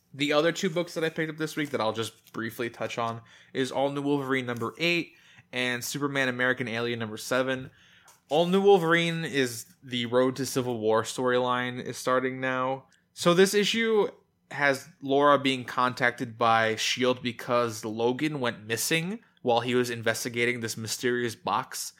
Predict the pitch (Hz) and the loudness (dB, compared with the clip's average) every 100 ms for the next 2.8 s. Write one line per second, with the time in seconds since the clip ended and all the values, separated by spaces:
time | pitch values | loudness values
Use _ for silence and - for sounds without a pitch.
0 | - - - 135 127 123 139 - 156 160 | -20 -20 -8 -6 -4 -4 -4 -2 0 0
1 | 123 120 123 - 135 117 120 110 104 123 | 0 0 0 -2 -6 -6 -4 -4 0 4
2 | 131 113 117 123 147 170 196 | 4 2 0 2 2 2 0